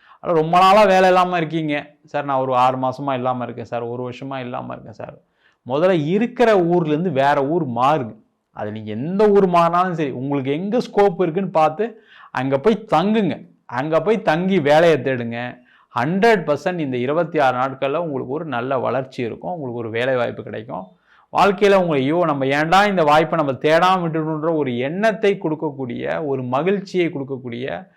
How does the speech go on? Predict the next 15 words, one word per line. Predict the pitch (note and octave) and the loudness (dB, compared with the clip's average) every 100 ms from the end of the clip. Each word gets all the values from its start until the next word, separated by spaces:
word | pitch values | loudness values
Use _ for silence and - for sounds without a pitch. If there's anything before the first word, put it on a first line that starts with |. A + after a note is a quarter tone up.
| _ _ _ | _ _ _
ஒரு | C3+ C3+ D3 F#3 F#3+ - - | -2 0 0 -2 -6 -16 -4
அதிர்ச்சியை | B2 D3 G#3 - G#3+ G#3 | -2 0 -2 -2 0 0
கொடுக்கக்கூடிய, | E3 D#3 D3 C3+ C3 C3+ | 2 -2 -2 -4 -2 0
அது | D#3 C#3 | 0 0
மட்டும் | D3 D#3 G3 | -2 0 0
இல்லாம | F3+ E3+ F3 | 2 0 0
பாத்தீங்கன்னா, | D#3 D3 F#3 F3 C#3+ D#3+ - _ _ | -2 -4 -4 -4 -4 -8 -18 _ _
ஒரு | C#3+ C#3+ | 2 4
அதிர்ஷ்டத்தை | C3 E3+ A3+ - A3+ G#3+ G#3 | 4 2 -2 0 2 4 4
கொடுக்கக்கூடிய | F#3 F3 E3+ D#3+ C#3+ C3+ D3 | 2 0 -4 -2 -2 -2 -4
பயிற்சியாக | C#3 C#3 C3+ - A#2+ G#2+ | -2 -2 -4 -6 -6 -6
அந்த | D3 C#3 A#2+ | -8 -12 -8
சுக்கிர | A#2+ | -8
பயிற்சி | G#2+ G#2+ G#2+ | -6 -6 -8
மாறிடும். | A2+ G#2+ B2+ A#2 - | -10 -4 -4 -4 -10